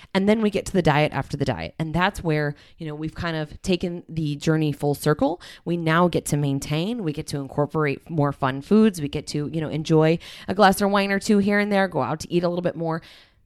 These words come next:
That's the long term that you kinda need to think about when you go into any program, protocol, diet, meal plan, whatever it is, because we wanna make sure that everyone out there that's listening is going to sustain the results, and, you know, that your hard work that you're putting in today is gonna be worth it.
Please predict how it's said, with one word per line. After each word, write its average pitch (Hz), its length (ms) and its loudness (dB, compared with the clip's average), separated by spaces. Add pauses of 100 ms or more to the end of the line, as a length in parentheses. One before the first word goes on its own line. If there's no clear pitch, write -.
(140)
That's - 380 -2 (320)
the 185 100 2
long 156 420 0
term 156 340 -4
that 143 120 -2
you 151 140 -4
kinda 160 240 -4
need 143 280 -2
to 139 140 0
think 127 280 -4
about 80 260 -8
when 160 160 -2
you 151 80 -2
go 160 180 2
into 156 300 -6 (100)
any 185 360 2 (420)
program, 147 580 0
protocol, 147 680 4
diet, 151 480 2
meal 160 240 4
plan, 139 300 -4
whatever 165 340 2
it - 120 -4
is, 139 380 -2 (380)
because 190 320 0 (160)
we 190 180 0
wanna 247 240 2
make 214 160 0
sure 185 160 4
that 160 160 4
everyone 185 320 -2
out 147 140 -2
there 156 140 -4
that's 147 200 -8
listening 156 500 -4 (100)
is 147 280 -2 (640)
going 196 200 4
to 214 100 -2
sustain 208 600 -2
the 180 60 0
results, 170 500 2
and, 170 300 -8
you 180 120 -10
know, 165 100 -4
that 160 180 -4
your 175 120 -2
hard 208 420 -2
work 160 220 0
that 196 100 -2
you're 160 140 -2
putting 185 280 -2
in 160 120 -4
today 147 500 -2
is 190 100 -4
gonna 233 160 -2
be 226 140 -2
worth 202 340 -4
it. 131 140 -4